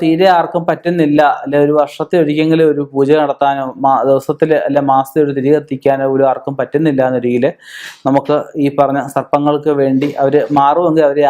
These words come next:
ആവാസ എവിടെങ്കിലും കൊണ്ടുപോയി ഇരുത്തണം. അല്ലാതെ കണ്ടിട്ട് കാവ് വെച്ച് ഒരിക്കലും നരയിപ്പിക്കാൻ പാടില്ല. സർപ്പങ്ങൾ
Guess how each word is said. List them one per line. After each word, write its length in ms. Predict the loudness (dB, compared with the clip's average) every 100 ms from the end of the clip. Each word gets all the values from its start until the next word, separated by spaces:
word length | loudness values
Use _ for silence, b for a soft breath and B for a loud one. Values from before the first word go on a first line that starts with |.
| 2
ആവാസ 340 | 0 0 -2 -4
എവിടെങ്കിലും 340 | -6 -4 -6
കൊണ്ടുപോയി 300 | -4 0 0 -2 b b b _ -2
ഇരുത്തണം. 340 | 0 0 -4 -6 -2
അല്ലാതെ 260 | 2 4 2
കണ്ടിട്ട് 320 | 0 -2 -4 0
കാവ് 240 | 2 4 2
വെച്ച് 240 | 0 0 -4 -2
ഒരിക്കലും 360 | -2 0 0 0
നരയിപ്പിക്കാൻ 580 | 0 0 0 -2 0 0 0
പാടില്ല. 300 | -2 -4 -14 -20 B B _ -2
സർപ്പങ്ങൾ 500 | -2 -2 -2 2